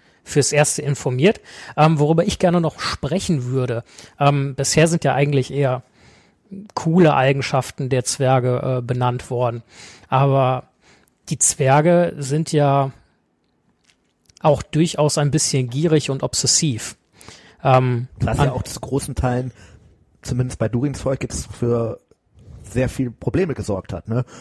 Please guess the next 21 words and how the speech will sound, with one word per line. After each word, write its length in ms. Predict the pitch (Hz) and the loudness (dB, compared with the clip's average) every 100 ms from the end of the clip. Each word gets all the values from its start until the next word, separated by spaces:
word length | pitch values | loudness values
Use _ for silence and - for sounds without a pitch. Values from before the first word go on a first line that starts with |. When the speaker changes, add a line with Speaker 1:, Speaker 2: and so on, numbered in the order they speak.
| - | -16
Speaker 2:
Man 120 | - 117 | -8 -6
möchte 220 | 117 120 | -4 -4
an 60 | 107 | -4
das 120 | 101 | -4
Erwecken 320 | 117 117 113 | -4 -4 -6
des 120 | 104 | -10
Balrogs 440 | - 123 120 117 - | -2 -2 0 -4 -4
denken 280 | 117 117 | -6 -6
oder 280 | 120 120 95 | -4 -2 -2
auch 180 | 107 - | -4 -4
an 140 | 113 | -6
den, 180 | 104 104 - | -4 -6 -6
die 80 | 113 | -4
Drachenangriffe, 840 | 113 131 - 107 113 120 - 143 143 - - - - | -2 -2 -4 -4 -4 -4 -2 -2 -4 -12 -20 -20 -6
die 60 | 123 | -2
ja 80 | 113 | -2
sicherlich 340 | 135 131 120 | -2 -2 -2
nicht 120 | 123 | -6
passiert 320 | - 110 131 131 | -6 -4 -4 -4
hätten, 200 | 123 117 | -6 -4
wenn, 160 | 113 | -4